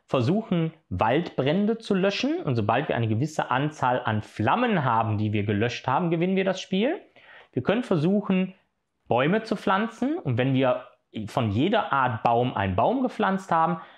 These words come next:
gewinnen wir ebenfalls das Spiel. Und es gibt noch eine dritte Siegbedingung, die ich jetzt aber gerade <laughs> vergessen habe. Und bei dem Spiel,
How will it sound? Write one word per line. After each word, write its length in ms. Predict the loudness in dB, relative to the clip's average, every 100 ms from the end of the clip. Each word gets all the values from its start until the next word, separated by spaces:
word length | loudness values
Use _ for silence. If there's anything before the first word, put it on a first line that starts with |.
| _ _
gewinnen 360 | 0 2 4 2
wir 180 | 2 2
ebenfalls 500 | 0 2 0 0 -2
das 160 | -4
Spiel. 300 | -2 -2 0
Und 180 | 0 -2
es 100 | -2
gibt 160 | -4 -4
noch 100 | -2
eine 200 | 0 2
dritte 360 | 0 0 -2
Siegbedingung, 600 | -2 -2 -2 -2 0 0
die 80 | 0
ich 60 | -2
jetzt 140 | -2
aber 140 | -4
gerade 320 | -2 -2 -2 -2
<laughs> 0 |
vergessen 560 | -2 -2 -2 -4 -2
habe. 400 | -2 0 0 -2 -6 -18 -20 _ -2
Und 60 |
bei 120 | 0
dem 120 | 0 -4
Spiel, 520 | -6 -4 -2 -2